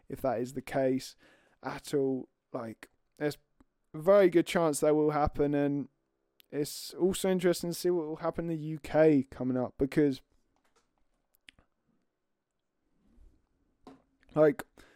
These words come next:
I don't know how, I, I think Liz Truss, there's no way she's winning.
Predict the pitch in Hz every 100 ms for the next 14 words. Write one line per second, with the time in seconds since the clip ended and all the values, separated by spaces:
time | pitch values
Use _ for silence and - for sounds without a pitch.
0 | _ 156 196 202 196 175 180 175 175 151
1 | - - _ _ _ _ _ _ _ _
2 | _ 170 180 180 170 208 185 156 170 170
3 | - 156 139 147 143 160 151 139 127 139
4 | 131 135 135 135 131 131